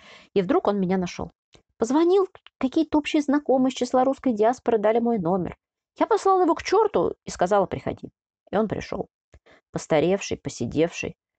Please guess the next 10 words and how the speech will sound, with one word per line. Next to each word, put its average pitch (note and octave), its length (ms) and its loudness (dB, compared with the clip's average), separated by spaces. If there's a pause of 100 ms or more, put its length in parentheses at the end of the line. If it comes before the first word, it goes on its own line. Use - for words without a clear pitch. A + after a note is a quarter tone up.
(160)
Жизнь F3 240 -2
с - 100 -10
Машкой F#3+ 320 -2
сделала F3 300 0
его D#3 100 0
совсем G#3+ 380 -4
другим, G3 400 -2 (500)
более F#3 240 2
спокойным, F3 640 0
вальяжным. C3 640 0